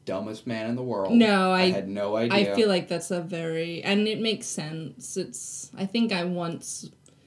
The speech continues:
Speaker 2: read on Facebook, like, "Why do you never see any teenage pigeons?"
Speaker 1: What?
Speaker 2: Yeah. But, I mean, do you ever see any teenage
Speaker 1: Birds?
Speaker 2: birds? Maybe geese.
Speaker 1: I've seen a fledgling because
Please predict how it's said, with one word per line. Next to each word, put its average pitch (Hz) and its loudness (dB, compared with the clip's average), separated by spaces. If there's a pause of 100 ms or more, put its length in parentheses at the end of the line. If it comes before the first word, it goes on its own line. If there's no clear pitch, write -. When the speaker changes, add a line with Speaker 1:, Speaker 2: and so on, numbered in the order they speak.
(320)
Speaker 2:
read 180 -2
on 160 -8
Facebook, - -12
like, - -12
"Why 226 -2
do 320 0
you 330 -4
never 330 -6
see 294 -2 (220)
any 285 -2
teenage 285 -8
pigeons?" 185 -8 (1120)
Speaker 1:
What? 202 -6
Speaker 2:
Yeah. 196 -2
But, 302 4
I 320 6
mean, 330 2
do 320 0
you 370 4
ever 311 -2
see - -4
any 208 4
teenage 294 -4 (300)
Speaker 1:
Birds? 170 2
Speaker 2:
birds? 254 0
Maybe 254 2 (100)
geese. - -8
Speaker 1:
I've 180 -4
seen 196 -2
a 135 -2
fledgling 127 -6
because 95 -6